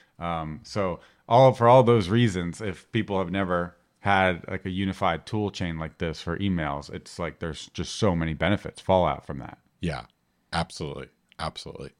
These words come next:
Speaker 2: Um, just to kinda, like, w-, where I,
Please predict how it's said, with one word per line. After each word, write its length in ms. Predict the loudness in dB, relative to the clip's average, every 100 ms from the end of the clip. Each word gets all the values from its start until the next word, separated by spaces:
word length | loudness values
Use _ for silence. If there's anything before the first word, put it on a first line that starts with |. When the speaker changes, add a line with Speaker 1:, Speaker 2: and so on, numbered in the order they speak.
| _ _ _ -20 -20 _
Speaker 2:
Um, 340 | 4 4 4 0
just 220 | 0 2 2
to 100 | 2
kinda, 340 | 2 4 4
like, 340 | 2 0 -4 _ _ _ _ _ _ _
w-, 220 | -4 -4 0
where 240 | 4 6
I, 160 | 4